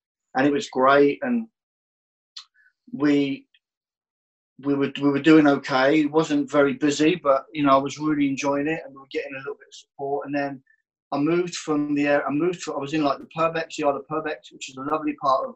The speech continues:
uh, Dorset. And then we moved to, um, Bournemouth, and I lost, I pretty much lost all of my students 'cause the commute was too far for them to come. And so I was kinda starting from scratch, really.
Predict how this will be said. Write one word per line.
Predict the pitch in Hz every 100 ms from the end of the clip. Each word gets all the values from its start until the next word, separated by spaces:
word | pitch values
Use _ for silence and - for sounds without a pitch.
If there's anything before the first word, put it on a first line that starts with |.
| 127
uh, | 120 117 139
Dorset. | 143 - 117 - _ _ _ _ _
And | 135 139
then | 135
we | 131
moved | 139 147 143 -
to, | 143 135 131 127 - -
um, | 127 120 120 117 120 - _
Bournemouth, | 156 135 117 117 - _ - - _ -
and | 139 139 - 143
I |
lost, | 151 170 - -
I | 147
pretty | 185 160
much | 147 143
lost | -
all | 151 143
of | 135
my | 127
students | - 127 117 120
'cause | 139 123
the | 123
commute | - 151 151
was | 127 -
too | 160 143
far | 143 127 - - _
for | 131
them | 123
to | 120 -
come. | 120 110 - _ _
And | -
so | - 170
I |
was | 165 -
kinda | 202 175
starting | - 160 143
from | 131 123
scratch, | - 175 185 -
really. | 180 180 190